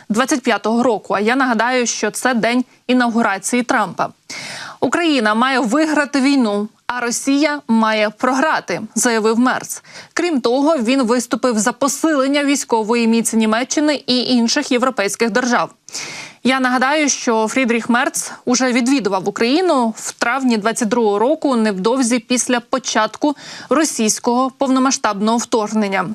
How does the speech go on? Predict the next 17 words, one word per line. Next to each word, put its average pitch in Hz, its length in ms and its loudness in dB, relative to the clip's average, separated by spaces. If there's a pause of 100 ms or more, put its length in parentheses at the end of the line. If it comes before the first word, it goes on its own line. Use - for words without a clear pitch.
І 226 100 0
тоді 240 300 0
він 226 180 2
відвідував, 214 500 0
зокрема, 214 500 0 (240)
Ірпінь 262 500 0
і, 220 140 2
по 214 160 -2
суті, 302 320 0
бачив 240 520 0
усі 254 340 0
злочини 240 480 2
російських 240 480 -2
окупантів 233 640 0 (300)
на 240 120 2
власні 220 560 0 (240)
очі. 208 400 -2